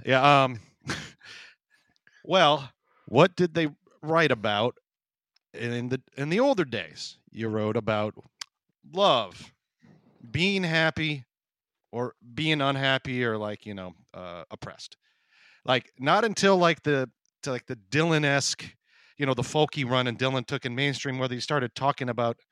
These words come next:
you know, maybe, maybe started with, like, Woody Guthrie and then, like, kind of, um, then Dylan kinda took the Woody Guthrie thing and made it, you know, mainstream. But, like,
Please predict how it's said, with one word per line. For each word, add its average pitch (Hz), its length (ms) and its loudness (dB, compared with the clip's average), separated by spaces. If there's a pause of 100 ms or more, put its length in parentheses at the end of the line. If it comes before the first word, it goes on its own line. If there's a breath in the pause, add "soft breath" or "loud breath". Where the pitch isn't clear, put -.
(300)
you 131 80 -6
know, 113 100 0
maybe, 117 180 -2
maybe 127 200 -4
started 117 380 -2
with, 113 120 -4
like, 113 180 -2
Woody 123 220 2
Guthrie 110 560 -2
and 110 160 -10
then, 110 180 -6
like, 107 300 -10
kind 113 220 -6
of, 90 140 -12 (680 soft breath)
um, 110 440 0
then 107 160 -8
Dylan 117 340 -4
kinda 110 200 -4
took - 180 -10
the 113 80 -12
Woody 107 180 -6
Guthrie 110 320 -6
thing 101 200 -10
and 95 100 -12
made 98 160 -8
it, 95 80 -14 (480)
you 113 80 -6
know, 101 260 -8
mainstream. 120 600 0
But, 120 140 -4
like, 120 220 -6